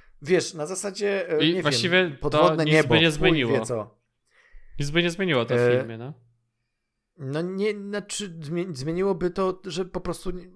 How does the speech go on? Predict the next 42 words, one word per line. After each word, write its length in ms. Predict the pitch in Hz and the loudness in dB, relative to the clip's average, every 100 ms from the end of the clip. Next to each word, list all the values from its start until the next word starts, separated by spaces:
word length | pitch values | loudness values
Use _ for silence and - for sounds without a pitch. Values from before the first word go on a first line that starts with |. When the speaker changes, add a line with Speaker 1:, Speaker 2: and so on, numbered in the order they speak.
| - | -8
Speaker 1:
obcy 300 | 165 - 170 | -8 -6 -4
nie 120 | 170 | -2
uratowali 480 | 180 185 196 180 135 | -2 -4 -2 -2 -2
wszystkich, 380 | - 113 - 113 | -6 -10 -12 -10
co, 160 | 120 117 - | -10 -10 -10
co 120 | 143 | -10
jest, 140 | 135 | -10
po 60 | - | -12
prostu 180 | 175 214 | -10 -8
nie 120 | 214 | -6
pasuje 460 | 220 233 - 226 180 | -4 -4 -4 0 0
tutaj 300 | 143 139 123 | 0 -4 -4
kompletnie. 560 | - 123 147 143 - | -6 -8 -6 -6 0
Speaker 2:
Tak, 200 | 135 139 | 2 4
jest 160 | 151 - | 2 0
to 60 | 135 | -2
z 120 | 123 | -2
dupy 260 | 123 120 131 | -4 -2 0
Speaker 1:
E, 40 | |
Speaker 2:
trochę. 340 | 123 120 123 123 - - _ - - 180 | 0 -2 -6 -12 -20 -20 _ -18 -14 -8
A 40 | - | -2
ja 60 | |
Speaker 1:
jest 100 | 139 | 2
Speaker 2:
słyszałem 280 | 151 180 190 | 2 4 4
Speaker 1:
to 40 | 160 | 4
Speaker 2:
właśnie 280 | 185 - | 2 0
o 20 | 190 | -2
Speaker 1:
z 20 | |
Speaker 2:
jakimś 300 | 185 190 175 | -2 -4 -4
Speaker 1:
dupy. 260 | 117 160 151 | -4 -4 -4
Speaker 2:
alternatywnym 600 | 156 175 170 160 180 170 | -2 -2 -2 -2 -2 0
zakończeniu 580 | 175 185 175 175 123 107 | -2 -2 -2 -2 -2 -6
dla 240 | 117 113 | -8 -8
tego 240 | 110 107 | -8 -8
filmu. 520 | 113 117 110 110 131 _ _ _ _ - - - | -6 -6 -6 -8 -12 _ _ _ _ -20 -20 -12
Speaker 1:
No 100 | 117 | -8
to 140 | 143 | -6
ty 140 | 139 202 | -4 -4
widziałeś 320 | 135 113 101 | -2 -2 -2
alternatywne 680 | 104 107 110 104 110 104 101 | -6 -8 -8 -8 -10 -10 -14
chyba 260 | - 107 | -12 -14
właśnie. 380 | 104 104 98 - | -10 -10 -10 -20